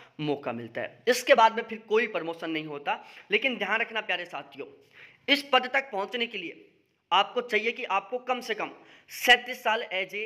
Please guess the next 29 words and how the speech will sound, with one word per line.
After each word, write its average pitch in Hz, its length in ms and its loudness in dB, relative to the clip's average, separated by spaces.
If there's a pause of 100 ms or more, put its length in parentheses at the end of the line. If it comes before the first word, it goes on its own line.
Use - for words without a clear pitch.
(120)
आईएएस 160 300 -6
ऑफिसर 156 400 -8
काम 139 200 0
करने 131 240 -8
का 247 440 -4
मौका 151 320 0
मिले। 113 280 -8 (400)
कितना? 220 420 2 (180)
कम 208 140 2
से 185 140 -6
कम 180 160 -6
सैंतीस 135 480 -6
साल। - 220 -6 (1000)
ठीक 208 140 4
है, 285 60 6 (280)
तो 233 60 6
यदि 233 280 4
आप - 400 -2 (180)
इक्कीस 226 340 -4
बाईस 233 260 0
साल 214 160 -2
की 226 100 -14
उम्र 208 220 -6
में 220 200 -2
आईएएस 185 300 0
ऑफिसर 180 360 -6
बन 170 240 2
जाते 147 260 2
हैं, 131 360 -12